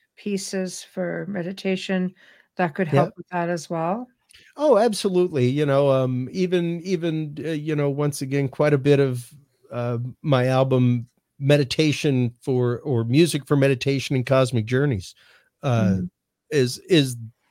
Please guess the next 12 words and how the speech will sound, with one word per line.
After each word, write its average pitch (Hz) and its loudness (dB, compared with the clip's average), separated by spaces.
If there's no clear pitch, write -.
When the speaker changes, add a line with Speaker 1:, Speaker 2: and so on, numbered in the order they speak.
Speaker 2:
there 165 2
to 156 4
help 165 2
people 147 -2
like 135 0
myself 123 0
who 131 2
are 165 6
A 135 6
D 127 0
D 123 0
brained, 104 -2